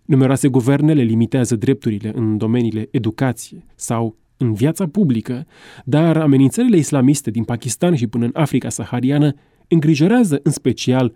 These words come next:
Vaticanul. Dialogul cu islamul încurajat de Roma este dificil, spre deosebire de cel purtat cu adepții iudaismului,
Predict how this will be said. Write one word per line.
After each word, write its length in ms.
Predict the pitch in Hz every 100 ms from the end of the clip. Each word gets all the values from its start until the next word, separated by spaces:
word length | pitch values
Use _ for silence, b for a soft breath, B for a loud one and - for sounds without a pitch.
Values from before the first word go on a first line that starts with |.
| b
Vaticanul. 760 | b 120 110 113 127 101 104 143 _ _ -
Dialogul 460 | 143 127 135 135 123
cu 100 | 127
islamul 380 | - 139 135
încurajat 540 | 127 120 131 120 156 165
de 120 | 131
Roma 340 | 117 135 120
este 220 | 117 - 120
dificil, 500 | 113 120 - 151 180
spre 240 | - 147
deosebire 420 | 147 139 165 269
de 80 | 196
cel 200 | - 196
purtat 380 | - 120 180 202
cu 160 | -
adepții 420 | 123 113 156 - 113
iudaismului, 720 | 120 117 147 - 147 156